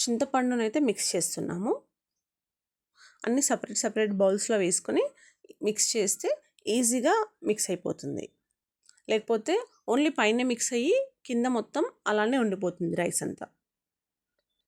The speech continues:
మీరు కూడా ఇలా పెద్ద, పెద్ద క్వాంటిటీలో పులిహోర చేయాలంటే ఇలా సపరేట్‌గా, ఆ, యాడ్ చేసుకుంటే సరిపోతుంది.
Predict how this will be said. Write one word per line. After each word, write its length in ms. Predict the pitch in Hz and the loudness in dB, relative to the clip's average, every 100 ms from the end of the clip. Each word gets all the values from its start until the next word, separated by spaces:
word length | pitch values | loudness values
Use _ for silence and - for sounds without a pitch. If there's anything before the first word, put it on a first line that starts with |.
| _ _ _ | _ _ _
మీరు 200 | 220 233 | 0 0
కూడా 260 | - 262 262 | 0 0 2
ఇలా 200 | 240 220 | 2 0
పెద్ద, 400 | 220 - - 220 | -2 -6 -4 -6
పెద్ద 320 | - 214 247 | -4 -4 -4
క్వాంటిటీలో 680 | 247 240 220 - 233 220 277 | -2 -2 -2 -4 -2 0 0
పులిహోర 380 | 262 208 220 | 0 0 0
చేయాలంటే 600 | 214 214 190 190 180 196 466 | -2 -2 0 0 -2 -2 -2
ఇలా 160 | 480 226 | 0 -2
సపరేట్‌గా, 680 | 233 196 - 220 220 233 440 - - - _ _ | -2 -2 0 0 -2 -2 -2 -4 -20 -20 _ _
ఆ, 120 | - 180 180 190 - | -4 0 0 0 2
యాడ్ 220 | 220 233 | 2 2
చేసుకుంటే 520 | 262 226 - 233 214 571 | 2 2 0 -2 4 4
సరిపోతుంది. 640 | 330 - - - - - | 4 2 0 -2 -4 -6